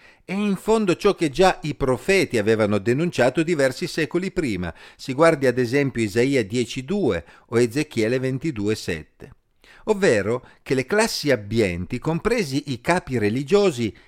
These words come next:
infrangevano questi comandamenti, opprimendo le classi più povere e deboli.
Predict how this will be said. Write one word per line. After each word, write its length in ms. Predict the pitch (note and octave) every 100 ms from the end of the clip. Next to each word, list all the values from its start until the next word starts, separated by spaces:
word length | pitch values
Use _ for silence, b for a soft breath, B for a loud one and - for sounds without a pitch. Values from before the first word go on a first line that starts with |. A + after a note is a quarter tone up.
| b
infrangevano 1000 | A#2 A2 G2+ A2+ A2+ A2 D#3 F#3 F#3 F#3+
questi 400 | - A#2 - D3+
comandamenti, 920 | D3+ D3 C#3 C3+ B2+ G2 F2+ - G#2 _
opprimendo 960 | B2 A2 - A2+ G#2+ A#2+ C#3+ E3+ E3
le 140 | D3+ A#2
classi 580 | D3+ C3 F#2 - - F#2
più 300 | - F#3+ -
povere 640 | F#2 D#2+ D#2 F2 G#2 G#2+ b b b
e 160 | b D3+
deboli. 500 | A#2 F2 D2 D#2